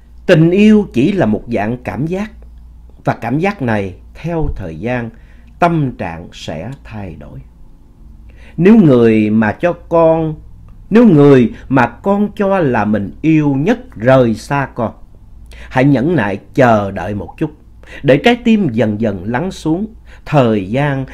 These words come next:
sẽ làm vơi nỗi đau trong lòng con. Đừng quá vấn vương đến cái đẹp của ái tình,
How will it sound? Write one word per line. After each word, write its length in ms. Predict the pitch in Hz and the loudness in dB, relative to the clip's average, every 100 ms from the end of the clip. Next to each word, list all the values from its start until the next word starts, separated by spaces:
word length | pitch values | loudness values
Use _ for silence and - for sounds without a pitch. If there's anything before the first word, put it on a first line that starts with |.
| - | -10
sẽ 140 | 190 | -4
làm 200 | 160 98 127 | -2 -2 -4
vơi 280 | 190 190 175 | -2 -2 -2
nỗi 240 | 101 135 | -2 -4
đau 300 | 147 135 117 - | -4 -6 -10 -10
trong 220 | 139 127 | -8 -8
lòng 260 | 92 82 - | -8 -12 -16
con. 160 | - 113 - - - - - - - - - - - - - | -16 -16 -18 -20 -20 -20 -20 -20 -20 -20 -20 -20 -20 -20 0
Đừng 340 | 160 123 90 85 | 2 2 0 -6
quá 280 | 110 123 139 | -6 -6 -6
vấn 220 | 123 147 | -6 -6
vương 340 | 117 113 104 98 - - | -2 -2 -2 -8 -16 -20
đến 240 | - 135 139 | -6 -4 -2
cái 100 | 151 | -4
đẹp 220 | 107 87 - | -4 -8 -14
của 140 | - - | -18 -12
ái 260 | 131 147 - | -12 -12 -10
tình, 240 | 90 - | -10 -10